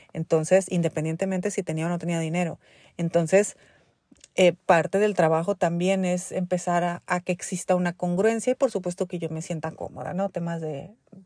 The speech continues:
termostato y todo eso. Ahora, la otra parte de la película es la persona, son las personas pobres sin dinero.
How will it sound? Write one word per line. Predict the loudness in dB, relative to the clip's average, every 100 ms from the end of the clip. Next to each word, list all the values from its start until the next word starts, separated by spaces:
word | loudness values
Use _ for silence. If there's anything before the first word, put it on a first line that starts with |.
| -4
termostato | -2 -2 0 2 2 0
y |
todo | -4 0 0
eso. | -2 -10 -16 -20 -20 -20 -20 -4
Ahora, | 4 6 6
la | 4 4
otra | 4 2
parte | 2 2 4 4
de |
la | 2
película | 0 -2 -4 -4 -6 -6 -10 _ _ -8
es | -6
la | -4 -4
persona, | -4 -6 -4 -4 -4
son | -6 -6
las | -6
personas | -6 -8 -6 -4 -6 -8 _ _ _ _ _ _
pobres | 4 4 2 -2
sin | -4
dinero. | -4 -6 -8